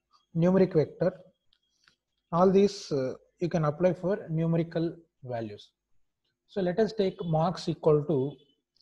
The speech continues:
some student's marks can be taken as the vector C of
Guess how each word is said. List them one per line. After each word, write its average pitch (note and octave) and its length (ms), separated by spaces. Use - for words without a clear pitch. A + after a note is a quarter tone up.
some D#3+ 200
student's F3 480
marks D#3+ 460
can D#3 180
be D#3 80
taken D#3 340
as C#3 160
the C3+ 120
vector F#3 400
C D3 260
of G#3 240